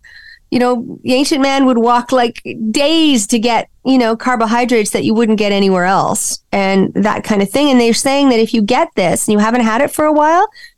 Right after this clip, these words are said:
you sort of dive into it and can't get out. And, and when we're about to have a Pervy Book Club, the chat is like, "I can't put this down. I can't put this down." I am like, "It's so exciting and too much pleasure." And, ah,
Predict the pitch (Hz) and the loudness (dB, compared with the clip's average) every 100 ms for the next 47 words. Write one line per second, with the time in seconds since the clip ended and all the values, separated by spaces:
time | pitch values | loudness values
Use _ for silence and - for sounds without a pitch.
0 | - 233 269 269 254 - - - 240 202 | -2 0 2 2 0 -4 -8 -2 -2 0
1 | 214 226 254 254 247 269 233 208 - 214 | 0 2 2 2 2 2 0 -2 -4 -2
2 | 208 - - 220 - 196 196 202 175 170 | -2 -2 -4 -4 -2 -2 0 0 0 0
3 | 170 - 190 185 185 214 262 339 339 269 | -2 -2 -2 0 0 0 2 2 2 2
4 | 226 233 233 208 208 208 - 196 190 180 | 0 0 0 0 -2 -4 -4 -2 0 0
5 | 180 190 165 - - - - - 214 208 | 0 -2 -2 -4 -20 -20 -20 -4 -4 -2
6 | - 262 294 247 - - 196 202 196 190 | -2 0 0 -2 -6 -2 0 2 0 -2
7 | - 196 220 214 196 180 - 190 190 165 | -6 -4 -2 -2 -2 -2 -2 0 0 -2
8 | - 175 - 233 - 185 170 202 220 202 | -2 -4 -2 -4 -2 -2 0 0 0 0
9 | 185 180 170 - 170 - - - - 87 | 2 4 4 2 -2 -4 -6 -4 -4 -2
10 | 90 85 - - - 101 92 78 58 65 | 0 0 -2 -4 -4 -2 0 0 -2 -4
11 | - - 190 139 - - 180 110 - - | -4 -2 0 -2 -4 -2 0 0 0 -2
12 | 277 349 339 349 339 349 | -2 0 0 2 2 2